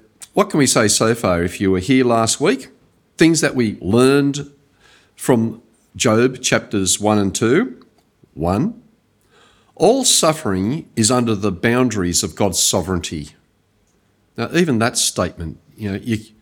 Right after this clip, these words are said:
you could spend a lot of very interesting conversations with someone about that, couldn't you? All suffering is under the boundaries of God's sovereignty.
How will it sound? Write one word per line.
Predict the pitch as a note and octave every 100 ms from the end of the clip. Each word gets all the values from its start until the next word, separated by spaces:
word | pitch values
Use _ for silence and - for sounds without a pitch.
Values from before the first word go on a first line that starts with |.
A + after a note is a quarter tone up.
| _ _ _
you | A#2+
could | F#3+ -
spend | - G#2+
a |
lot | F2+ G#2
of | G#2 D#2+
very | A2+ G#2
interesting | G2 F#2+ -
conversations | G2+ A2+ F2 - F#2 F2 F2+ E2
with | D2+
someone | - E2 D#2
about | E2 D#2+
that, | G2+ G#2
couldn't | - G2 E2+ -
you? | D#2 D#2 _ _ _ _ _ -
All | A#2+ E3
suffering | - A2+ F2+ - E2+ D#2+ G2 -
is | F#2+ A2+
under | G#2 G2
the | F#2 F#2 - -
boundaries | A2+ A#2 A2 A2 G#2 -
of | E2 F2
God's | G2+ E2
sovereignty. | - F#2 D#2+ D#2+ D#2 D#2